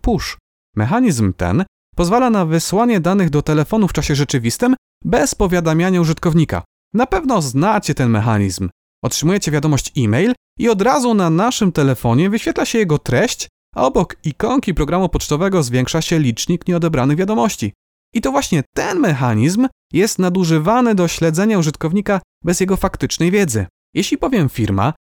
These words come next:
co jakiś czas wysyła na nasz telefon jakieś informacje, na które telefon odpowiada, a w pewnym momencie przestaje,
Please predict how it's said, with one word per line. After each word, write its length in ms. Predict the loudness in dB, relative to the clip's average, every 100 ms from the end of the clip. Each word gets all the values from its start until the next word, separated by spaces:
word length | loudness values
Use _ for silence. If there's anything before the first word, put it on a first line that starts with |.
| _
co 140 | -2 0
jakiś 400 | 0 -2 -4 -2
czas 240 | -2 0
wysyła 380 | -2 0 0 2
na 120 | 2
nasz 160 | 0 0
telefon 380 | 0 0 0
jakieś 300 | 0 -2 -2
informacje, 640 | -2 0 -2 -2 -2 -2 -4 _
na 80 | -12
które 280 | -10 -6 -6
telefon 360 | -4 -4 -2 -2
odpowiada, 500 | -2 0 2 2 0 _ _ _
a 140 | -4
w 80 | -4
pewnym 300 | -4 0 2
momencie 300 | 2 2 -2
przestaje, 480 | -4 -4 -2 0